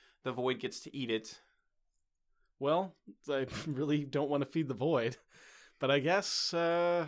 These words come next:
Speaker 2: I guess we do have to feed it eventually. What happens if we feed the void?
Speaker 1: Um, I don't know. We've never fed it.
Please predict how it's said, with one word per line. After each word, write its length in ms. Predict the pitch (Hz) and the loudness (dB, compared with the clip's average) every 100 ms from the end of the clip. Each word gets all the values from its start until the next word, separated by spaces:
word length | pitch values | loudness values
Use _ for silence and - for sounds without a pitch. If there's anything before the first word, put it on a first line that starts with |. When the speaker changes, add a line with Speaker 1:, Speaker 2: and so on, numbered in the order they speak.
| 143 | -4
Speaker 2:
I 100 | 147 | -4
guess 220 | 170 - | -4 0
we 120 | 156 | 0
do 180 | 131 151 | 4 4
have 300 | 131 135 - | 4 -2 -2
to 100 | 120 | -8
feed 280 | - 117 98 | -6 -6 -4
it 100 | 92 | -4
eventually. 280 | 98 107 - | -6 -6 -6
What 100 | 247 | -6
happens 300 | 294 285 269 | -4 -2 -2
if 100 | 180 | -4
we 80 | 156 | -4
feed 260 | - 165 | -4 -6
the 60 | 143 | -6
void? 340 | - - - _ _ _ _ _ _ _ _ _ _ - | -10 -14 -16 _ _ _ _ _ _ _ _ _ _ 2
Speaker 1:
Um, 460 | 131 139 139 131 - _ - | 4 4 2 -6 -12 _ -2
I 140 | 127 | 0
don't 220 | 147 151 165 | 2 0 2
know. 120 | 160 | 0
We've 140 | 117 | 0
never 240 | 123 123 120 | 0 0 0
fed 280 | - 131 139 | -2 -4 -4
it. 180 | - | -8